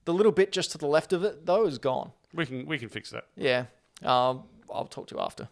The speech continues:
Speaker 1: We, we can look at doing something like that. <laughs> Um, but yeah, apart from that, I don't think I've got anything else majorly from last episode. But I do have one more piece of fantastic bad game art over on Bad Game Arts. It's Bad Game Arts with an S 'cause Bad Game Art was taken.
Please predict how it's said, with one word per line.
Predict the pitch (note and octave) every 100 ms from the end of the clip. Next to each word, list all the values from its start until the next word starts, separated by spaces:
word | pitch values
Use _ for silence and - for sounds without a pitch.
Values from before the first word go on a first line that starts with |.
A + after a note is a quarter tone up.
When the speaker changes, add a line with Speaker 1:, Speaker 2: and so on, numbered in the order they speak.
| -
Speaker 1:
We, | B2+
we | C3+ C3
can | -
look | -
at | - E4
doing | -
something | - - -
like | -
that. | - _
<laughs> | - - - -
Um, | G#3 A3+ A3+
but | G#3+ D#4
yeah, | F4+
apart | - G#3
from | -
that, | G3
I | G#3
don't | F#3
think | F#3
I've | D#3
got | E3+ D#3
anything | E3 E3+ D#3 D3+
else | D#3+ E3+ -
majorly | D3+ D#3+ F3 D#3+ F3 E3
from | E3 D#3
last | E3 F#3 F#3 - -
episode. | - G#3 - A#3+ B3+ G#3
But | B3 D#4 -
I | B3 B3+
do | F3+ A#3+ D4+
have | A#3+ A#3+ E3+
one | E3+ G3 C#4+ D4
more | G#3 G3 G3 F#3+
piece | G#3+ G#3+ -
of | F#3+
fantastic | G#3 F#3+ - C4+ C#4 G#3 C#3+
bad | F#3 G#3 G3+ D3+
game | G3 A#3+
art | F3+ F3+ G3
over | G#3 G3 G#3
on | F#3+ D3+
Bad | G#3+ C#4 D4 G3
Game | G#3+ C#4+ C#4+ A#3
Arts. | F#3+ F3+ C#3 C3+ -
It's | E3
Bad | - G#3 A#3
Game | G3+ G3 F#3+
Arts | D#3+ G#3+ -
with | C3+
an | D3+
S | A3+
'cause | - C#3
Bad | D3 D#3+
Game | C#3+ E3+ F3
Art | E3+
was | D#3
taken. | - A#3 A3